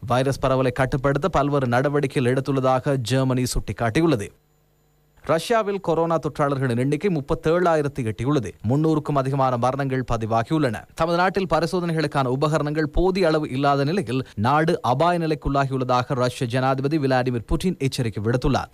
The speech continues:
வைரஸ் பரவலானது மெக்சிகோ நகருக்குள் மாத்திரம் மட்டுப்படுத்தப்படவில்லை எனவும் அவர் சுட்டிக்காட்டியுள்ளார்.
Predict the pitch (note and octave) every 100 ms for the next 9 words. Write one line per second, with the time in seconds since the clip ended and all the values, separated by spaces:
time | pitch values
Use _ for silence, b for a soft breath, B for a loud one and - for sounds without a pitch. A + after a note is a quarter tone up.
0 | B G2+ B2+ C3+ C3+ C3+ C3 C3 C3 D3
1 | E3+ B2+ C3 - C#3 D3 C#3 B2 C3+ B2+
2 | D#3+ B2+ C3+ - D#3+ F3+ - A#2+ C3 E3+
3 | E3 D3 D3 C#3 C3+ C3+ C#3 D3 D3+ C#3+
4 | A#2+ A#2+ - - A2 A2+ D3 C#3+ A#2+ -